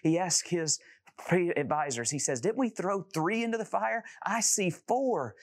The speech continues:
and one looks like the son of the gods." Well, it wasn't the son of the gods, it was the Son of God. Jesus Christ, the presence of God, was in the fire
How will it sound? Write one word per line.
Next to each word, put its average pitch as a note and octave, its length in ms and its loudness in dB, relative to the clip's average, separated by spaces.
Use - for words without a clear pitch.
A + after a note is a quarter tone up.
and C#3+ 280 0
one G3+ 280 2
looks E3+ 300 0
like D#3 300 -4
the B2 100 -4
son F#3 400 2
of G#3+ 80 -2
the G#3 80 0
gods." G2+ 680 0
Well, A#2 120 4
it A2+ 40 4
wasn't D3 260 2
the C#3 40 0
son C#3 300 0
of A#2 80 -4
the B2 60 0
gods, A#2+ 420 -2
it C#3 120 -2
was B2+ 180 -4
the A2+ 120 -6
Son B2+ 460 0
of D3 260 -2
God. - 420 -6
Jesus E3 420 2
Christ, - 680 -4
the - 60 -12
presence - 440 0
of E3+ 140 -6
God, A2+ 360 0
was C#3 140 2
in D3 80 2
the C#3 80 0
fire B2 680 0